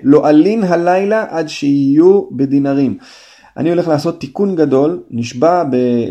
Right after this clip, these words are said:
ב-, כאילו, בהמעון הזה, זה בית המקדש, שלא אלין הלילה עד שיהיו בדינרים, כוונה דינרים של כסף, להוריד בהרבה את המחיר שלהם. נכנס לבית דין ולימד, האיש-, האישה שיש עליה חמש לידות ודאיות,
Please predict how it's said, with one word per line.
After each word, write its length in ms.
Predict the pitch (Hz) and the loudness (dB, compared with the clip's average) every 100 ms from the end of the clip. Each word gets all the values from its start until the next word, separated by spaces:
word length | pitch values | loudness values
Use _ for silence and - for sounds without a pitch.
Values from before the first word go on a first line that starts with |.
| 113 | -6
ב-, 180 | 113 110 | -8 -8
כאילו, 240 | - 131 120 | -8 -8 -6
בהמעון 720 | 110 107 113 117 120 139 160 | -6 -8 -4 -2 0 0 -2
הזה, 240 | 131 135 | -2 -2
זה 120 | 107 | -2
בית 180 | 113 143 | -4 -6
המקדש, 520 | 131 104 110 160 190 - - - _ | -6 -6 -4 -4 -4 -12 -20 -20 _
שלא 960 | - 127 127 127 123 - _ 127 156 | -4 0 2 0 -2 -8 _ -4 0
אלין 300 | 147 160 208 | 2 2 0
הלילה 380 | 170 160 180 190 | -2 -4 -4 -4
עד 100 | 160 | -6
שיהיו 180 | - 160 | -2 -2
בדינרים, 540 | 160 143 139 170 190 | 0 0 -2 -4 -6
כוונה 200 | - 139 | -6 -6
דינרים 340 | 147 143 151 190 | -4 -4 -4 -6
של 140 | 175 170 | -8 -6
כסף, 480 | 180 160 - 87 - | -6 -6 -10 -18 -8
להוריד 360 | 120 131 185 | -6 -4 -4
בהרבה 380 | 151 127 120 139 | -4 -4 -4 -4
את 120 | 175 | -4
המחיר 340 | 143 127 135 127 | -6 -6 -4 -6
שלהם. 320 | - 85 73 _ _ - _ | -6 -14 -20 _ _ -20 _
נכנס 380 | 135 143 190 196 | -6 -2 -2 -2
לבית 320 | 175 156 143 | -2 0 2
דין 180 | 123 185 | 0 0
ולימד, 480 | 170 196 208 254 247 143 - _ _ _ | -2 -2 0 0 -2 -4 -18 _ _ _
האיש-, 480 | 151 147 147 - - | -8 -6 -6 -8 -4
האישה 520 | 139 139 - 190 233 | 0 0 0 -2 -2
שיש 580 | 214 151 165 190 - - | -4 -2 0 -2 -6 -6
עליה 420 | 123 123 151 165 | 0 2 4 4
חמש 460 | 120 - 143 185 180 | 2 -2 0 0 0
לידות 320 | 131 131 160 | -2 0 -2
ודאיות, 960 | 139 135 120 120 135 143 - - _ | 0 0 2 2 2 0 -2 -12 _